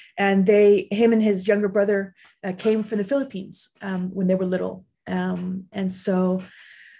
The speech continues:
uh, that's a little bit about him. You know, he was just, um, a very beloved, very supportive person, someone that people really found a lot of, um,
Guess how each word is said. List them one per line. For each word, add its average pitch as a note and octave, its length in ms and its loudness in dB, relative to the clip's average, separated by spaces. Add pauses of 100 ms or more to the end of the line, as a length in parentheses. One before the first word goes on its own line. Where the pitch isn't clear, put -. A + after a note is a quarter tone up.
(260)
uh, B3 140 4
that's C#4 160 2
a D#4+ 40 4
little D4 160 2
bit D4 140 2
about C#4+ 180 2
him. B3+ 420 -4
You A3 80 -4
know, G3 100 -2
he F#3+ 160 -4
was G#3 280 2
just, G3+ 300 -4
um, F#3+ 400 0
a G3 80 -6
very A3 240 6
beloved, G3+ 640 0
very G3+ 180 0
supportive G3+ 560 -2 (180)
person, G3 600 -4
someone G3+ 300 0
that F#3 120 -4
people F#3+ 300 -4
really G3 280 -2
found F#3+ 600 -2
a - 20 -4
lot F#3 460 -2
of, F#3 360 -6 (600)
um, F#3+ 580 -6